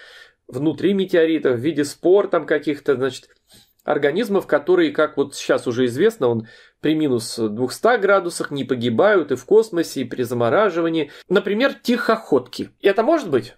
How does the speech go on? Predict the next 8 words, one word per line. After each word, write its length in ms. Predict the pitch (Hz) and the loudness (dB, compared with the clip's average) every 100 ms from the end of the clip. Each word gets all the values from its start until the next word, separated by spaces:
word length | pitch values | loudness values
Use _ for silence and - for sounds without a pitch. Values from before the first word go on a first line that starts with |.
| - | -2
теоретически? 680 | 160 160 123 - - - _ | -2 0 -4 -6 -12 -16 _
Сто 440 | - - - 208 | -18 -18 -2 0
процентов 540 | 196 180 180 123 101 - | 2 0 -2 -6 -6 -10
те-, 140 | - - | -10 -8
вот, 220 | - - | -10 -10
абсолютно 600 | 131 - - 214 226 - | -6 -4 0 0 0 -2
может 320 | 120 117 107 101 | 0 0 -2 -6
быть. 260 | 98 - | -10 -12